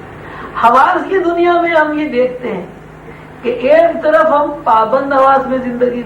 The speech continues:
گزارتے ہیں لیکن ساتھ ہی ساتھ ہم یہ بھی دیکھتے ہیں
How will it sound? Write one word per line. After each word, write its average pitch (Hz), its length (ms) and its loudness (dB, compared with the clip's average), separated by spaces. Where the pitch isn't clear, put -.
گزارتے - 420 -8
ہیں 196 80 -16
لیکن 285 380 2
ساتھ 294 360 2
ہی 359 140 6
ساتھ - 260 2
ہم 240 100 -6
یہ 226 60 -6
بھی 285 120 -8
دیکھتے 220 420 -2
ہیں 254 220 -8